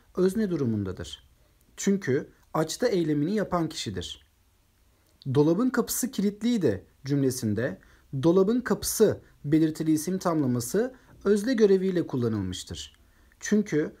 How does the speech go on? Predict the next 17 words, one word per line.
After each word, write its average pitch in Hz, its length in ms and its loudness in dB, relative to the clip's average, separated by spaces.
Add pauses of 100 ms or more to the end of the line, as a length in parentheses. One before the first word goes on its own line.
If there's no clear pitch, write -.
(280)
özneyi 180 420 2
bulabilmek 208 520 0
için 190 220 -2
sorulan 156 580 -2 (300)
"Kilitli 208 380 0
olan 208 440 4
ne?" 185 280 -2 (160)
sorusuna 180 800 0 (300)
dolabın 208 360 2
kapısı 208 580 0 (260)
ad 233 240 0
tamlaması 160 720 2 (240)
cevap 208 380 2
vermektedir. 110 840 -2 (540)
Cümlenin 202 460 0
yardımcı 196 500 4
ögelerini 131 640 0